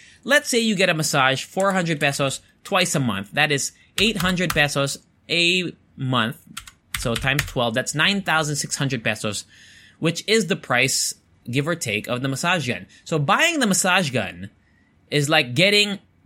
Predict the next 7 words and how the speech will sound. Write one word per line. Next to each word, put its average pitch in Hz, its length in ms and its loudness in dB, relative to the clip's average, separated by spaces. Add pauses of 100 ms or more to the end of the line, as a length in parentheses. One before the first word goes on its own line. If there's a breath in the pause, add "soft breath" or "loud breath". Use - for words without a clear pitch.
two 240 200 2
massages 160 1000 2 (580)
a 127 60 0
month 127 680 -2 (440)
for 127 160 -2
a 117 40 2
year. 107 540 -2